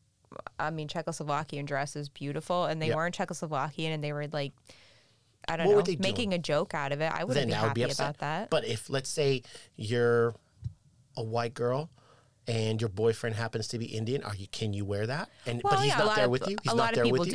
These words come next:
Speaker 1: do for weddings and stuff like that. That's
Speaker 2: Yeah, I
Speaker 1: different.
Speaker 2: know. I've seen it. It's
Speaker 1: Yeah.
Speaker 2: beautiful. I, I think it's a form of respect more than anything.
Speaker 1: And that's your feelings on it. I'm just
Speaker 2: Yeah.
Speaker 1: telling you, we work in the fashion industry, some of the most culturally sensitive, woke people in the world, and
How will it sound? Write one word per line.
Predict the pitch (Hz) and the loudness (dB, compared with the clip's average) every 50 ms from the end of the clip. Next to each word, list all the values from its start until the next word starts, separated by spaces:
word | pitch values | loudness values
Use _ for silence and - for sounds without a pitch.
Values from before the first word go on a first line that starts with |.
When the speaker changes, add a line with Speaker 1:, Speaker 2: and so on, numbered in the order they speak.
| 151 135 | 0 0
Speaker 1:
do | 143 | 0
for | 147 - - 160 | -2 -4 -4 -2
weddings | 143 143 131 - 165 151 - | -2 -2 -2 -4 -4 -6 -6
and | - 147 | -8 -8
stuff | - - - - | -6 -8 -8 -6
like | - - - | -6 -8 -6
that. | - - - | -6 -4 -2
That's | - - 392 | 0 0 0
Speaker 2:
Yeah, | 427 | 2
I | 453 | 4
Speaker 1:
different. | 440 440 480 508 523 523 | 4 4 4 2 2 2
Speaker 2:
know. | 480 330 - - - | 2 0 -2 -2 -4
I've | - - | -4 -4
seen | - - - 392 415 | -2 0 2 4 4
it. | 440 - | 4 2
It's | 135 - | -2 -4
Speaker 1:
Yeah. | - - - 381 | -4 0 2 4
Speaker 2:
beautiful. | 403 392 - 143 - - 107 - _ _ _ _ - _ _ _ _ | 4 4 2 -2 -4 -4 -6 -8 _ _ _ _ -20 _ _ _ _
I, | - 151 160 - | -2 -2 0 0
I | - 151 | 0 -2
think | 143 - 170 151 | -2 -2 -2 -2
it's | 160 - - | -2 -4 -4
a | 147 | -4
form | - - 160 160 156 | -2 0 0 0 2
of | 156 147 135 | 0 0 0
respect | 147 139 - - - 202 - - - - - - _ _ - - - - | 0 -2 -2 -2 -4 -4 -4 -6 -8 -12 -18 -18 _ _ -20 -14 -6 -2
more | 127 123 123 | 0 2 4
than | 123 120 120 | 4 4 4
anything. | 123 123 120 - - 117 104 - - | 2 2 0 2 2 0 0 0 -2
Speaker 1:
And | 254 269 285 | -2 0 0
that's | 302 302 - - | 0 0 -2 -4
your | 302 302 | -4 -4
feelings | - - 349 359 381 359 294 262 | -4 -4 -4 -2 -2 -2 -2 -2
on | 233 202 185 | 0 0 0
it. | 180 - | 0 0
I'm | - 214 233 | 0 0 0
just | - - | -2 0
Speaker 2:
Yeah. | 247 | 0
Speaker 1:
telling | 294 302 285 233 | 0 2 2 2
you, | 214 190 175 180 | 0 0 -2 0
we | 190 208 226 | 0 0 2
work | 254 269 269 | 2 2 2
in | 285 262 | 0 -2
the | 247 | -2
fashion | - 262 240 247 233 - 233 | -2 -2 -2 -2 -2 -2 -2
industry, | 214 196 196 - - 190 170 160 156 180 - | -2 -2 -2 -2 -2 -2 -2 -2 -4 -4 -6
some | - - 202 | -4 -4 -2
of | 196 | 0
the | 202 | 0
most | 202 196 190 - - | 0 0 0 -2 -4
culturally | - - 208 220 214 - 240 226 233 233 233 226 214 208 | -4 -2 -2 0 0 -2 0 0 0 2 2 0 -2 -2
sensitive, | - - 202 196 202 - 208 202 190 185 185 180 | -4 -4 -4 -4 -4 -4 -2 -2 -2 -2 -2 0
woke | 175 180 180 185 - - | 0 0 0 0 -2 -6
people | - 208 190 - - 190 180 175 | -6 -6 -4 -2 0 0 2 2
in | - 170 170 | 0 0 -2
the | 170 | -2
world, | 165 175 185 180 165 156 156 156 156 - | 0 0 2 2 2 2 2 0 0 -2
and | - 175 165 160 156 151 151 147 147 151 147 143 147 | -2 0 0 0 0 0 -2 -4 -4 -6 -6 -8 -10